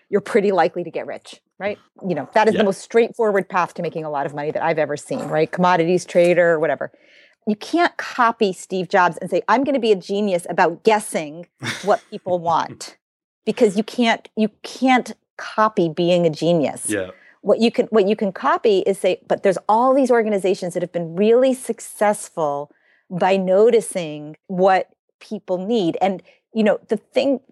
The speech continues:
Speaker 1: with market research, you know, I'm a marketer, you know, and I, you know, I went to business school to, to do market research, market strategy. And one of the things I know is that you don't ask somebody what they want. You listen to them and look at them and see what the problems are.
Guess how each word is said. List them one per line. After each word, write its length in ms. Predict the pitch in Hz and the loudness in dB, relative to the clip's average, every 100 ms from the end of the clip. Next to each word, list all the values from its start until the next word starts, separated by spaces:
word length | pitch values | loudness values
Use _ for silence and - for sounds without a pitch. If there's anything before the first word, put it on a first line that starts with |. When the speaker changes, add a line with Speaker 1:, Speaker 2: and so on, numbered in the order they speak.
| _ - - | _ -16 -12
Speaker 1:
with 320 | - 214 208 | -6 -2 2
market 380 | 226 262 262 202 | 4 4 2 2
research, 300 | 202 - 190 | 0 0 -4
you 60 | |
know, 60 | 190 | -2
I'm 80 | 208 | 0
a 60 | |
marketer, 500 | 175 151 - 110 113 - | 0 -2 -4 -8 -10 -10
you 80 | 175 | -10
know, 100 | 156 | -8
and 120 | 160 | -8
I, 140 | - - | -8 -4
you 80 | 175 | -2
know, 80 | |
I 60 | 151 | 0
went 100 | 175 | -2
to 60 | 175 | 0
business 300 | 151 156 151 | 0 2 -2
school 180 | 156 139 | -2 -2
to, 180 | 147 123 | -4 0
to 140 | 156 | 0
do 500 | 139 165 165 156 156 | 2 2 4 4 2
market 380 | 165 156 151 - | 2 0 0 2
research, 400 | 151 - 151 147 | 2 2 0 0
market 260 | 156 - - | -2 -2 -4
strategy. 600 | - 151 147 135 147 - - | 0 0 0 0 -2 -2 -2
And 180 | 160 - - _ _ | -4 -4 -12 _ _
one 220 | 180 208 | 2 4
of 80 | 277 | 4
the 60 | 214 | 4
things 240 | 180 175 | 0 -4
I 120 | 151 | -4
know 220 | 151 135 - | -4 -8 -8
is 100 | - | -6
that 120 | - | -2
you 120 | 180 165 | -2 2
don't 280 | 220 294 254 | 4 4 2
ask 340 | 190 190 - | 0 0 -4
somebody 380 | - 175 156 156 | -10 -8 -4 -6
what 320 | 147 165 - 170 | -4 -4 -2 0
they 240 | 156 147 | 2 0
want. 480 | 147 135 127 - - 208 | -4 -8 -8 -12 -10 -4
You 140 | 202 | -2
listen 420 | 196 254 - 311 254 | 2 2 2 -2 -2
to 80 | |
them 160 | 196 175 | -2 -4
and 220 | 190 180 | -6 -4
look 160 | 202 - | -2 -2
at 100 | - | -4
them 120 | 170 - | -6 -6
and 120 | 175 | -10
see 260 | - 226 226 | -2 0 2
what 200 | 233 - | 2 0
the 60 | |
problems 640 | - - 180 160 190 220 233 | -8 -6 -2 0 2 2 4
are. 260 | 240 294 | 2 2